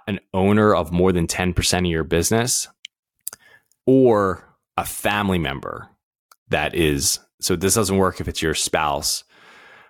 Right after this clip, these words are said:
or your kid or something like that. If they are, if they make less than a hundred thirty, own less than ten percent, and not the family member that owns less than ten percent,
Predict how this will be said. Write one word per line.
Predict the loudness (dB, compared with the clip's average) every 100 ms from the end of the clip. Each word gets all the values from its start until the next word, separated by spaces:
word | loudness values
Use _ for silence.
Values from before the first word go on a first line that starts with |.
| -8
or | -2 0
your | 2 -2
kid | -4 -2 0 0 0
or | -2
something | -2 -4 -4 -4
like | -6 -4
that. | -4 -4 -10 _ _ _ -20 _ _ -6
If | -6 -2
they | 0 2
are, | 2 0 -2 -6 _ _ -10
if |
they | -8
make | -4 -2 0
less | 2 2
than | 2
a |
hundred | 2 0
thirty, | 2 2 2 0 -4 -8 -2
own | 2 4
less | 4 2
than | 0
ten | 0 -2 -2
percent, | -2 -2 -2 -4
and | -6
not | -4 -4
the | -6
family | -2 0 2 2
member | 2 2 0 0 -2 _ _ _ _ _ _ -6
that | -6 -2
owns | 0 0
less | 0 0
than | -2
ten | -2 -2
percent, | 0 -2 -4